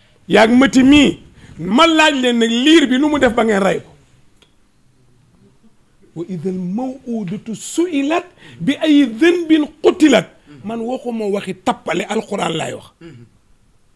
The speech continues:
Seen caaxaan yi baleen ko. Bu leen ànd ci loolu. Kuy jullit mu lànkal, ku dul jullit sax lànkal. Loolu dafa yenuwul maana.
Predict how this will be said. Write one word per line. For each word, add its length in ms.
Seen 320
caaxaan 480
yi 80
baleen 380
ko. 120
Bu 100
leen 240
ànd 240
ci 100
loolu. 420
Kuy 260
jullit 280
mu 180
lànkal, 480
ku 120
dul 200
jullit 240
sax 140
lànkal. 400
Loolu 140
dafa 160
yenuwul 300
maana. 240